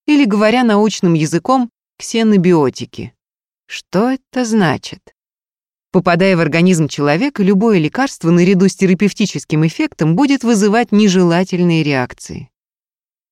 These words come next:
Препарат подвергается метаболическим превращениям, образуя многочисленные производные, каждая из которых может вмешиваться в различные этапы образования и обмена веществ,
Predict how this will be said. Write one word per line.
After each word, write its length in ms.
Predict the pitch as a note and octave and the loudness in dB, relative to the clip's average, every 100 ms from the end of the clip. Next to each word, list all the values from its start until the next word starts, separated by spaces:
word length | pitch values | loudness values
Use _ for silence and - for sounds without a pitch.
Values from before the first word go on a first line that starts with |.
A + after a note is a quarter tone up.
| _ | _
Препарат 540 | - F3 G#3+ A#3+ D4+ - | 0 0 2 0 0 -2
подвергается 760 | A#3+ G3 A3 G3+ A#3 F#3+ G3+ | 0 2 0 0 0 0 2
метаболическим 840 | G3+ F#3+ G3 G#3+ A3+ - G3 - F#3 | 2 2 0 0 -2 -6 -6 -2 0
превращениям, 880 | F#3 F3 F#3 - A#3 G#3+ C#3+ C#3 D3 | 0 0 -2 -2 -2 0 0 0 0
образуя 400 | D3 F3+ F#3+ A3+ | 0 0 0 2
многочисленные 1040 | G3+ G3 G3+ G3 B3+ B3 G#3 G#3 G3 F#3+ | 2 2 0 -2 -6 -4 0 2 4 2
производные, 840 | F#3 G3 G3 F#3+ A3 F#3 C#3 C3 | 2 0 2 2 0 0 -2 -4
каждая 440 | - C#4 C4+ F#3+ F3+ | 0 0 2 2 0
из 120 | - | 0
которых 520 | F3 E3 D3+ D3 - | -4 0 0 0 0
может 340 | A3+ B3 B3+ | 0 0 -2
вмешиваться 640 | A3+ B3+ C#4+ - G#3+ G3+ F#3+ | 2 2 2 0 -4 -2 0
в 40 | |
различные 600 | F#3+ F#3 A3 G#3 F3+ E3+ | 0 0 -2 -2 0 0
этапы 300 | D#3+ A3 F#3+ | 0 -2 0
образования 720 | E3+ E3+ D#3 F3+ A3+ A3+ F3 | 0 0 2 2 2 2 2
и 80 | D#3 | 2
обмена 360 | D#3 G3+ G3 F#3 | 2 2 2 2
веществ, 840 | F#3+ - - F#3 C#3 - - - | 0 -2 -2 -2 -2 -10 -20 -20